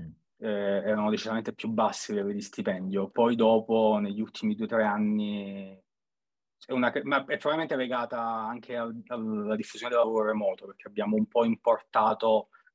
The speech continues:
Speaker 2: adesso una persona può lavorare dall'Italia con un'azienda estera. Inevitabilmente questa mobilità, eh,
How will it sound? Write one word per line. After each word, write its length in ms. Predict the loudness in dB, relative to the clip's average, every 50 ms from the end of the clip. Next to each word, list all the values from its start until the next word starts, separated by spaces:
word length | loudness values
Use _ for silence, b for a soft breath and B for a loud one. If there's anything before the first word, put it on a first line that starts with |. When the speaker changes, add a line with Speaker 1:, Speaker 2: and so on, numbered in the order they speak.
| _ _ _ _
Speaker 2:
adesso 320 | 0 2 2 2 2 2
una 140 | 4 4 4
persona 760 | 2 0 -2 -2 -2 0 2 2 4 4 4 4 4 2 0 -2
può 320 | -4 -2 0 0 0 0 0
lavorare 320 | 0 0 2 0 0 0
dall'Italia 480 | -2 -4 -4 -2 0 0 0 0 0 -2
con 100 | -2 -4
un'azienda 460 | -6 -8 -8 -6 -4 -4 -2 -2 -2
estera. 480 | -4 -6 -12 -12 -12 -10 -10 -10 -10 -6 -2
Inevitabilmente 1160 | -2 0 0 2 2 2 2 4 6 6 6 6 4 2 0 0 0 0 0 0 -2 -6 _ _ _ _ _ _
questa 260 | _ -8 -2 0 2
mobilità, 920 | 4 4 4 4 2 2 2 2 2 0 2 2 2 2 2 0 -2 -6 _ _ _ _ -8
eh, 600 | -6 -4 -2 -2 -4 -4 -6 -8 -10 -14 -14 -18